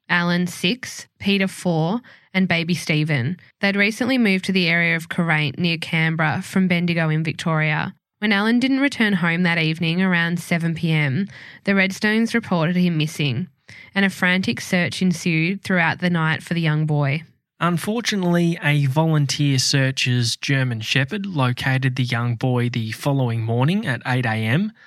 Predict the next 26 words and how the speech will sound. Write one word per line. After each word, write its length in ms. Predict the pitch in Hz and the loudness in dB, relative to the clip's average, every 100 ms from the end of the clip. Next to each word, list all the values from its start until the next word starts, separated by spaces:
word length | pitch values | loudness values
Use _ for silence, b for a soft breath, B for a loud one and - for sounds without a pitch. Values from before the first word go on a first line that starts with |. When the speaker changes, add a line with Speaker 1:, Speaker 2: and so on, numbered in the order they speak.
| b b b | b b b
Speaker 2:
hidden 300 | 165 156 151 | 0 2 2
in 140 | 143 | 2
the 80 | 120 | 0
reeds 480 | 123 131 170 214 - | 0 0 -2 -4 -6
at 240 | 123 123 | -4 -2
nearby 640 | 131 131 127 127 117 117 120 | 0 2 2 0 0 0 -2
Yarralumla 800 | 131 131 127 113 117 123 113 110 | 0 0 0 0 -2 -2 -4 -6
Creek. 460 | - 123 196 - - _ | -4 -2 -4 -8 -20 _
His 240 | _ 151 | _ -2
face 360 | - 185 202 - | 0 0 2 2
was 200 | 151 131 | 2 2
submerged 640 | - 139 127 131 143 135 | 2 0 2 2 2 0
in 200 | 139 120 | 0 0
water, 460 | 117 120 135 190 262 - _ | 0 0 0 -2 -6 -14 _
he 140 | - 127 | -4 -2
was 160 | 110 | -2
hogtied, 720 | - 135 143 131 139 151 214 202 b b b b | 0 0 0 0 0 0 -6 -8 b b b b
had 240 | 139 139 | -2 -2
cloth 340 | - 160 151 | -2 -2 0
around 360 | 160 139 135 131 | 2 2 2 2
his 180 | 123 120 | 0 2
neck 340 | 123 156 - | 0 0 -2
indicative 680 | 143 135 135 143 135 127 123 | 0 0 0 -2 0 0 0
of 280 | 117 117 131 | -4 -4 -2
ligature 400 | 131 143 135 123 | 0 2 0 -2
strangulation, 960 | - 127 120 117 113 117 131 175 220 | -2 -2 -2 -2 -2 0 0 0 -4